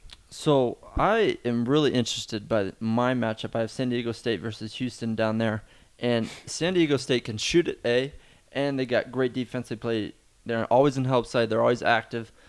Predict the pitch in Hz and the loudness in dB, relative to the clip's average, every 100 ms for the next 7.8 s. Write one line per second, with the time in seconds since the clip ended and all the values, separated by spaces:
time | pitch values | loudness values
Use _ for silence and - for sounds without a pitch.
0 | - - - 120 135 - 139 - 131 120 | -20 -14 -6 0 0 0 -8 -4 -2 -2
1 | 104 - - 123 - 139 135 147 151 165 | -4 -8 -10 -8 -4 -4 -2 -4 -6 -8
2 | _ - - - 120 110 120 139 160 165 | _ -20 -20 -4 0 2 2 2 4 4
3 | 160 165 160 160 160 156 139 156 151 143 | 4 2 0 -2 -2 -2 0 -2 0 0
4 | 139 135 139 143 147 143 - 139 - 131 | 2 2 -2 -2 -2 -2 0 -2 0 -2
5 | 131 - - - 120 123 123 117 117 - | -2 -8 -20 -8 -2 2 2 2 0 0
6 | 117 120 113 123 123 117 123 - 110 110 | 0 0 0 0 0 -4 -6 -2 0 -2
7 | 110 - 120 110 110 110 117 110 | -6 -10 -10 -8 -8 -4 -4 -4